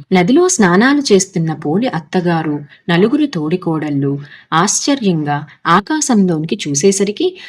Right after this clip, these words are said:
సరిగ్గా విమానం వాళ్ళ తలల మీదుగా వెడుతోంది. గబుక్కున వాళ్ళు కూడా పోలి కాళ్ళు పట్టుకుని వేళ్లాడుతూ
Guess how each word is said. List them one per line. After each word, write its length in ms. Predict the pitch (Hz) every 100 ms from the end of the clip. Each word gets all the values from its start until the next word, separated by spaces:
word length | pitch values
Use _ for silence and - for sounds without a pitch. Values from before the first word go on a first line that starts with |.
| -
సరిగ్గా 520 | - 262 247 226 262
విమానం 600 | 240 165 175 175 160 156 160 185
వాళ్ళ 280 | 214 240 190
తలల 440 | - 147 175 277
మీదుగా 600 | 269 180 151 139 139 143 - _ -
వెడుతోంది. 600 | 170 151 147 135 127 143 _ - _ _ 156
గబుక్కున 680 | 170 226 285 349 294 185 185 - _ _ _ -
వాళ్ళు 300 | 170 170 254
కూడా 440 | 277 196 151 147 151 180
పోలి 220 | 185 294
కాళ్ళు 340 | 302 156 190
పట్టుకుని 600 | - 185 - 185 262 392 - _ -
వేళ్లాడుతూ 800 | 165 190 262 233 175 170 143